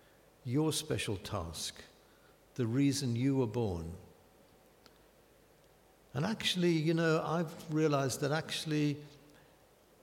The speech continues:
it can go through different phases during your life. You can have one task for part of your life, and then it moves on to a different one, and then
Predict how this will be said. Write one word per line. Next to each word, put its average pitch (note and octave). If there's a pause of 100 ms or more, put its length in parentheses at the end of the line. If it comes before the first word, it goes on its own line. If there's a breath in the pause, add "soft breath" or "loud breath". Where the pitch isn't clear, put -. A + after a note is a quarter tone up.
(1000)
it -
can E3
go G3
through G#3
different F#3+
phases D3+
during C3
your B2
life. G#2+ (120)
You C3+
can D3
have C3+
one E3 (760)
task D#3
for -
part C#3
of A#2+
your B2
life, A2 (140)
and A#2+
then C3
it C3+
moves D3+
on C#3
to D3+
a B2+
different A#2
one, E2+
and A#2
then B2